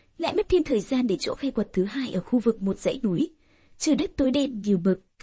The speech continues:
Đây là một khu vực núi non liên miên, trên cả dãy núi mọc đầy cây cối xanh tươi.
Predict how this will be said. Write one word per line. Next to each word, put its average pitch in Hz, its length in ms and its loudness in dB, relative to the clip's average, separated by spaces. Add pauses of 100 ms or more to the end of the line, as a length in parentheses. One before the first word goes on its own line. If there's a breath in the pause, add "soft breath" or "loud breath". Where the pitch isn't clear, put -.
(180)
Đây 294 220 4
là 277 80 4
một 214 180 4
khu 285 100 4
vực 247 200 0
núi 214 180 4
non 277 260 6
liên 294 200 6
miên, 285 240 8 (260 soft breath)
trên 403 200 6
cả 262 140 -2
dãy 185 160 -4
núi 202 340 0 (140)
mọc 269 180 4
đầy 226 200 4
cây 269 160 0
cối 208 200 -4
xanh 226 180 -2
tươi. 214 280 4